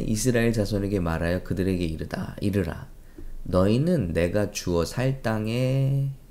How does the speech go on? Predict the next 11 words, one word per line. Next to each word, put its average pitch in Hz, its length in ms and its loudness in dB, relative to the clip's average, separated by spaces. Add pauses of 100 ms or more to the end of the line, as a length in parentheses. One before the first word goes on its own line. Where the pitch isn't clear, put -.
살게 127 340 0
할 120 220 0
땅에 120 320 -2
들어가서." - 1120 -6 (120)
예, 90 140 -4
영어로 113 340 2
보면, 90 540 -2 (2250)
네, 87 480 -6 (1400)
이렇게 - 220 -10
나와 - 260 -6
있어요. - 240 -12